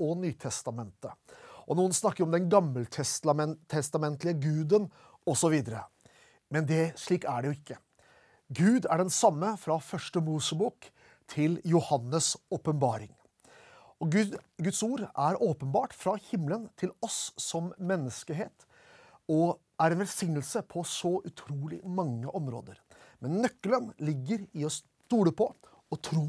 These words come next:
på hva Bibelen sier. Noe av det som er fantastisk interessant i våre dager, det er hvordan profetene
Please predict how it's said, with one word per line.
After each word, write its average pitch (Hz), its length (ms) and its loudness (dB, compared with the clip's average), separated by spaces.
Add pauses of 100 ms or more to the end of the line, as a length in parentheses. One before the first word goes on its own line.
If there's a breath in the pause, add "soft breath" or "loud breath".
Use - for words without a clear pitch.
(140)
på - 160 -2
hva - 400 -2
Bibelen 113 400 -8
sier. - 320 -16 (1120 loud breath)
Noe 202 160 12
av 233 60 12
det 220 100 10
som 220 80 2
er 208 80 2
fantastisk - 720 -2
interessant 202 600 -2 (100)
i 185 160 0
våre 170 240 4
dager, 156 400 2
det 170 80 0
er 160 160 4
hvordan 151 320 0 (320 soft breath)
profetene 202 720 2